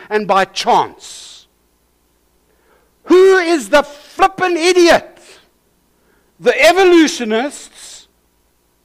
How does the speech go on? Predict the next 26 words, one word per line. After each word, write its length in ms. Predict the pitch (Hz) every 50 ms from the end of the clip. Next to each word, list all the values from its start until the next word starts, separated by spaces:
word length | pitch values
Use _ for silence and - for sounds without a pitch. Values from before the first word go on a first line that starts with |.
| _ _ _ _ _ _ _ _ _ _ -
or 140 | 202 220 214
the 100 | 214 208
scripture 600 | - - - 226 214 - - - 156 127 104 95 _ -
that 200 | 160 160 156 _
tells 340 | - 202 196 185 170 147
us 200 | 160 151 143 -
to 160 | _ - 147 135
accept 460 | 127 - _ - - 170 160 _ _
by 160 | 147 143 131
faith 540 | 123 _ _ 143 123 107 92 _ _ _ _ _ _ _ _ _ _ _ _
that 240 | 147 139 139 117 110
there 180 | 143 135 127 127
is 140 | 120 104
a 80 | 113 98 90 95
God 320 | - - 135 123 98 90 90 92 _ _ - _ _ _ _ _ _ _ _ _ _ _ _ _ _ _ _ _
who 120 | - 117 117
made 480 | 107 107 113 113 104 95 90 87 85
these 240 | 95 101 85 - -
things? 280 | - 101 92 90 82 _ _ _ _ _ _ _ _ _ _ _ _ _ _ _ _ _ _ _ _ _ _ _ _ _ _ _ _ _ _ _ _ _ _ _ -
I 60 | 254
mean, 220 | 294 285 254 196 _ _ _ _ _ _ _ _ _ _ _ _ _ _ _ _ _ _ _ _ _ _ _ _ _ _ _ _ _ _ _ _ _ _ _ _
you 140 | 156 180 196
need 220 | 202 208 196 165
lots 440 | 170 160 170 185 185 - - - -
of 80 | 196
faith, 640 | - _ - 135 95 - _ _ _ _ _ _ _